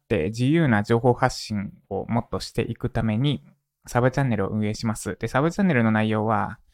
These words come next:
結構雑に、私に関すること、私の好きなものとか、私の考えてるもの、普段使っているもの、あと、たまに裏話とかもしていこうと思います。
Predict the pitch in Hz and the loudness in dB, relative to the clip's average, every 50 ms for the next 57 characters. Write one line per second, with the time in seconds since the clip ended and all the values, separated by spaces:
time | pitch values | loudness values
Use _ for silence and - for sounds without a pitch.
0 | _ - - _ _ _ _ _ _ - 175 180 - - 113 104 - - 117 - | _ -20 -20 _ _ _ _ _ _ -4 -4 -2 0 0 0 0 2 2 0 0
1 | - - 139 139 135 147 - 143 - - - - - 180 160 - - 160 160 - | 2 2 2 2 2 2 0 0 2 2 2 2 2 2 2 2 2 2 2 2
2 | 156 - - 101 - 110 131 - - _ - 131 - 156 - 170 156 151 - - | 0 -2 -2 -4 -4 -4 -6 -6 -8 _ -6 -2 0 2 4 6 6 6 4 4
3 | 180 151 117 110 110 113 - - - 101 104 - - - _ _ _ - - 113 | 2 4 4 6 4 4 2 0 -4 -6 -8 -10 -10 -18 _ _ _ -8 -6 -4
4 | 131 - 147 139 135 - - _ _ _ - - 127 135 143 135 127 98 95 - | 0 2 2 2 2 0 -6 _ _ _ 0 2 4 4 4 2 2 0 -2 -2
5 | 98 - 127 123 110 104 - - - 113 _ - 113 113 110 113 113 113 117 127 | -4 -2 2 2 2 2 0 -6 -12 -12 _ 0 0 2 2 2 2 2 2 0
6 | 139 - - _ _ _ _ _ - - - 117 101 - - - - 117 117 113 | -2 -4 -10 _ _ _ _ _ -8 -2 2 2 2 0 0 -2 0 2 4 4
7 | 110 90 110 113 110 110 107 95 - - - - - 101 95 - - - - 117 | 4 4 2 2 4 4 2 0 0 -6 -10 -10 -8 -8 -8 -10 -10 -8 -6 -4
8 | 107 - 117 110 - - - - 98 95 98 104 - - 98 - | -4 -2 -2 -2 -2 -4 -6 -6 -6 -6 -6 -6 -6 -6 -6 -6